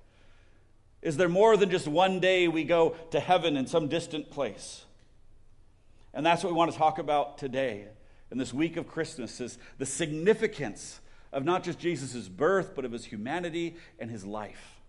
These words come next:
Again, Jesus didn't come as a baby just so we could cool some, sing some cool songs about him at Christmas. He didn't come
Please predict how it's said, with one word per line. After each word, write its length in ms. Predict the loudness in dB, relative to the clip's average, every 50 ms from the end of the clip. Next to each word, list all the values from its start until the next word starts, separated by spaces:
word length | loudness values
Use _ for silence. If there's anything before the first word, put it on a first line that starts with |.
| -20 _ _ -20 -20 _ _ _ _ _ -20 -20 -20 -20 -20 -20 -20 -20 -20 -20 _ _ _ -20 -20 -20 _ _ -6
Again, 280 | -2 0 2 2 2
Jesus 360 | 4 4 4 4 4 2 -2
didn't 300 | 0 -2 -2 -2 -4 -4
come 240 | -2 0 0 0 0
as 100 | 0 0
a 60 | 0
baby 400 | 0 2 2 2 2 0 0 -2
just 240 | -2 -2 -2 -4 -4
so 80 | -4 -4
we 140 | -4 -4 -6
could 160 | -6 -10 -12
cool 300 | -8 -6 -4 -4 -4 -4
some, 200 | -4 -6 -8 -8 -10 -14 -18 -12
sing 300 | -6 -2 -2 0 0 -2
some 220 | -2 -4 -4 -4
cool 260 | -6 -6 -4 -4 -4
songs 460 | -4 -2 0 0 2 2 0 0 -2 -2
about 300 | 0 2 2 2 0 -2
him 120 | -6 -8
at 120 | -8 -8
Christmas. 400 | -10 -10 -10 -10 -12 -14 -14 -12
He 100 | -12 -10
didn't 240 | -8 -8 -8 -8 -8
come 380 | -6 -6 -4 -4 -4 -6 -8